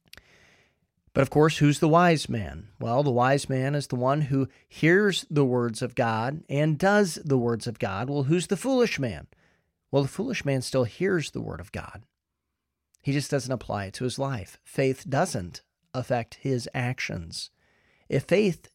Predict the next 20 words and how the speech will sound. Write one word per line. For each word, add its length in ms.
isn't 460
affecting 540
your 180
actions, 840
then 100
the 80
problem 480
is, 240
is 160
that 160
Jesus 480
calls 320
you 140
a 20
fool. 480
Now, 500
to 100
some 240
of 140
you, 400